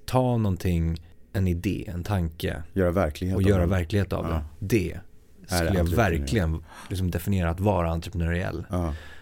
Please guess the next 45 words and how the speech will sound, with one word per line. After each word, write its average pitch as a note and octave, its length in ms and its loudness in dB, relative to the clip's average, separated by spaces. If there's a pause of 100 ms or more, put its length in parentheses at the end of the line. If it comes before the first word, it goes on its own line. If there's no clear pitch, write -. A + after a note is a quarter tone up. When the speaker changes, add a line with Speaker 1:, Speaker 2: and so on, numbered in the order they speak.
Speaker 1:
Sen A2 200 2
att E3+ 120 6
tjä-, - 160 2
om D#3+ 280 6
det G2+ 120 6
är F#2 280 4
att F2 140 0
tjäna G2 200 2
pengar E3 260 2
på E2+ 160 -4
det, A2+ 160 -2 (100)
Speaker 2:
Ja. D#2+ 220 0 (600)
Speaker 1:
det A#2 180 -4
behöver B2 320 2
det F3 60 4
ju F3 60 4
inte G2+ 160 -2
vara E2+ 180 0
Speaker 2:
Nej. F2+ 80 2
Speaker 1:
egentligen. - 640 -4 (120)
Vi, G2+ 460 0 (800)
det - 160 -6
kan A#2+ 220 2
vara C3+ 180 6
absolut, G2+ 520 0
och G#2+ 160 -8
det G#2 100 0
är G#2+ 40 4
ju A2+ 140 4
en, G#2 500 -2
till G2 120 -2
fördel G#2+ 400 2
om A2 120 2
du G2 60 0
ska F#2+ 400 0 (160)
göra G2+ 240 2
det G2 60 6
på A2 140 4
<laughs> - 140 0
heltid A2+ 440 2
som G2 180 2
du, G#2 120 -2
som G2 180 -2
vi F#2+ 120 0
liksom, F2+ 380 0